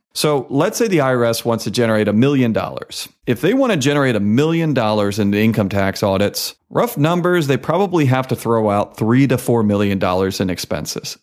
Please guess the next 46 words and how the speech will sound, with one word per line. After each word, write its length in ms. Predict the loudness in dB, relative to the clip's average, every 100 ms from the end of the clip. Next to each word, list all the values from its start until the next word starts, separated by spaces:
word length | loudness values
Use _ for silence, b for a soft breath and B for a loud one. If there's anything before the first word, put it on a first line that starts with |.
| -6
That 180 | -2 0
is 140 | 2
a 140 | 2 2
massive, 760 | 4 4 2 0 0 -2 -2
massive, 800 | 2 4 4 2 0 0 0 -2
massive 560 | 2 4 4 0 -2 -2
amount 300 | 0 0 0
of 80 |
expenses. 720 | -2 -2 -2 -2 -2 -6 -6 -10 _ -2
And 280 | 0 2
depending 340 | 0 0 2 2
on 80 | 2
the 60 |
size 240 | 2 0 2
of 60 |
your 100 | 0
business, 720 | 2 0 0 2 2 0 -6 b b
it's 80 |
probably 380 | -4 -2 2 2
jail 340 | 4 2 2 0
time 380 | -2 -6 -6 -2
if 220 | -2 0
you're 140 | -2
underreporting 920 | 0 0 2 2 0 0 0 0 -4 -2
that 280 | -2 -2
much. 500 | -4 -4 -4 -6 -6 -8 _
However, 460 | -4 0 0 0 0
if 120 | 2
they 120 | 0
wanna 220 | 0 0 2
generate 340 | 2 2 0
a 60 | 0
million 560 | 2 2 2 2 0
dollars 680 | 0 0 0 0 0 -2 -8 -8
and 180 | -2 0
you 120 | 0
got 180 | 0 0
a 40 | 2
million 420 | 2 2 2 0
dollars 440 | 0 0 0 -2
from 140 | -2 -4
the 180 | 0
E 80 | 2
R 140 | 2 0
T 240 | -2 -2
C, 520 | 0 0 2 0 -4